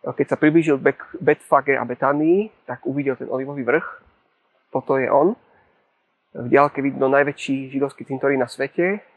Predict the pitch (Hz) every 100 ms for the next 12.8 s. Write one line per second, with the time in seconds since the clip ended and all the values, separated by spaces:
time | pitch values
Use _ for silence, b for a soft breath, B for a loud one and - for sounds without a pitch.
0 | _ - - 123 123 - 135 - 123 120
1 | 131 113 113 120 - _ _ _ _ _
2 | _ _ _ _ _ _ B B B B
3 | B 135 135 160 175 156 190 233 170 -
4 | 117 147 220 - - _ 135 135 - -
5 | - 139 147 165 151 - - 147 - 185
6 | 196 156 - 151 147 - - 139 123 -
7 | 123 160 233 _ _ _ _ _ _ -
8 | - 131 131 - 135 143 151 180 156 135
9 | 127 127 127 - 131 - 123 110 135 _
10 | _ _ _ _ _ _ _ _ _ _
11 | _ _ _ b b b b - 160 -
12 | 208 165 135 123 120 135 220